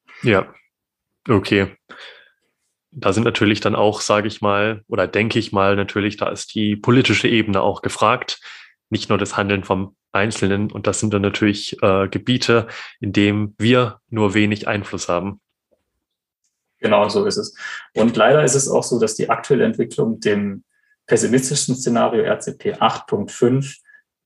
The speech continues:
Speaker 2: am nächsten ist und, ähm, eine Auswertung des U-N-Klimabüros von Herbst letzten Jahres, glaube ich, ähm, zeigt auch, dass die aktuellen geplanten politischen Maßnahmen,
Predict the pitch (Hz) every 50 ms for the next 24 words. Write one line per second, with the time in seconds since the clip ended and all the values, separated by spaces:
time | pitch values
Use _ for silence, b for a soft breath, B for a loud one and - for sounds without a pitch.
0 | _ - 113 107 101 104 117 123 - - - - - 147 147 - - - _ B
1 | B B B B B B B _ _ _ - 113 104 101 101 - - - - -
2 | _ _ _ 110 101 95 - - - - _ _ _ _ _ _ _ _ _ -
3 | 110 101 98 98 95 95 - - - _ _ _ _ _ _ - - - - 123
4 | 147 143 - 139 131 131 127 - - 135 120 131 127 127 - - _ _ - 107
5 | - - - 117 107 - 110 104 202 - - - 120 131 143 127 127 120 107 -
6 | - 113 117 117 113 - - - - - - - - - 113 104 98 101 101 -
7 | - - - - - - 120 - - - 127 127 123 - - - 123 117 113 113
8 | 113 113 - - - 110 107 101 104 104 - B B B B B B B B _
9 | _ _ - - _ _ - 107 104 101 - - - - 101 101 104 - - -
10 | 101 92 - - - - 101 - - - - _ _ _ _ _ _ _ _ _
11 | - 107 - - - - - - - _ _ _ - - - - - - 110 107
12 | 104 104 - - - 135 - 127 117 123 123 120 - - 113 117 117 120 104 -
13 | 110 101 104 104 113 117 - - 110 107 110 104 104 104 101 - B